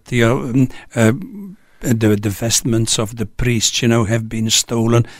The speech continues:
It's absolutely horrible what is happening in France.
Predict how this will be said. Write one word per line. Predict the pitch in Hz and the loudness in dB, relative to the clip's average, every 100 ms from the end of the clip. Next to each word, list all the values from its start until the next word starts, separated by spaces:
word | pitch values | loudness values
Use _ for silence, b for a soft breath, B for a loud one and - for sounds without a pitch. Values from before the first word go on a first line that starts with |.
| B | B
It's | - 120 - | -6 -4 -2
absolutely | 170 - 151 127 | -2 -2 -2 0
horrible | 101 143 127 107 110 127 | 2 2 2 2 -2 -2
what | 113 117 | -2 0
is | 113 | -2
happening | 107 117 120 113 110 | -2 -4 0 2 2
in | 107 101 | 2 -2
France. | - 135 113 110 | 0 2 2 2